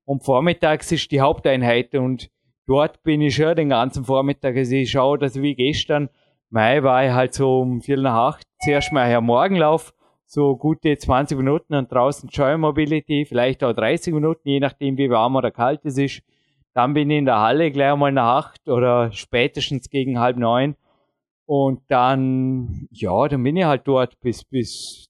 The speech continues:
dreizehn Uhr oder bis halt, ja, die Boulder oder die Touren gemacht sind, die ich mir vorgenommen habe. Dann gibt's Mittagspause,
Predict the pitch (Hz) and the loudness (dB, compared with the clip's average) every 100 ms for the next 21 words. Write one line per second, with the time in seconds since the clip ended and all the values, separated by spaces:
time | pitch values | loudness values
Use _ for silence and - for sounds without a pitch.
0 | _ 117 117 147 156 135 139 160 139 123 | _ -2 0 -2 -2 0 2 2 0 0
1 | 139 - 135 131 - _ _ _ _ _ | -4 -2 0 -2 -4 _ _ _ _ _
2 | - 120 156 156 120 127 151 165 139 135 | -2 0 0 -2 0 2 2 2 2 0
3 | 131 135 139 156 170 160 135 156 - 170 | -4 -4 -2 -2 0 0 2 0 -2 -4
4 | 147 147 135 110 127 160 165 151 147 131 | -2 0 0 0 0 2 0 0 0 2
5 | 135 143 - _ _ _ _ 135 143 135 | 2 0 -4 _ _ _ _ -2 0 -2
6 | - - 175 190 165 - 156 165 170 147 | -6 -6 -2 -2 -2 2 2 2 0 -2